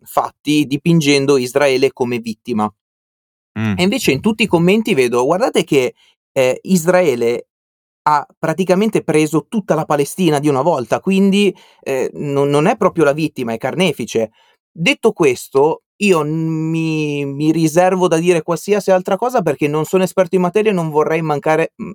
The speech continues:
Speaker 1: di rispetto a nessuno, soprattutto anche a persone che soffrono per questa cosa qua e ne sanno.
Speaker 2: Ti dico, da quello che ho
Speaker 1: Però mi sto
Speaker 2: capito,
Speaker 1: stupendo del
Speaker 2: colpa è anche
Speaker 1: fatto
Speaker 2: nostra, eh, però comunque, cioè nostra, no, non necessariamente nostra come italiani,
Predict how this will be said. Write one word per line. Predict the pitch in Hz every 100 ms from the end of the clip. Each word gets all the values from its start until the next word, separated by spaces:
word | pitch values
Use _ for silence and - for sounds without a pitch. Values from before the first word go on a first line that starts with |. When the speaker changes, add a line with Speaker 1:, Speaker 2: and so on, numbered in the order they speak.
| -
Speaker 1:
di | 127 151
rispetto | 143 - 156 -
a | 143
nessuno, | 139 - 160 170 170 165 _ _
soprattutto | - 156 143 160 180
anche | 147 151
a |
persone | 143 117 - 127 117
che | 120 120
soffrono | - 143 - 135 131
per | 143
questa | 139 135 131
cosa | 135 131
qua | - 147 -
e | 127 139 - -
ne | 120
sanno. | - 113 107 107 139 - _ _ -
Speaker 2:
Ti | 110
dico, | 110 104
da | 104
quello | - - 117 123 117
che | 208
ho |
Speaker 1:
Però | 277
mi | -
sto | 180 165
Speaker 2:
capito, | 139 110
Speaker 1:
stupendo | - 202 226
del | 233
Speaker 2:
colpa | 208 151 180
è | 123
anche | 117 110
Speaker 1:
fatto | 131
Speaker 2:
nostra, | 98 - 85 90
eh, |
però | 90 87 82
comunque, | 82 82 -
cioè | 117
nostra, | 113 120 -
no, | 98 90
non | 90 104
necessariamente | 95 95 - 92 95 92
nostra | 95 92
come | 90 95
italiani, | 90 82 85 90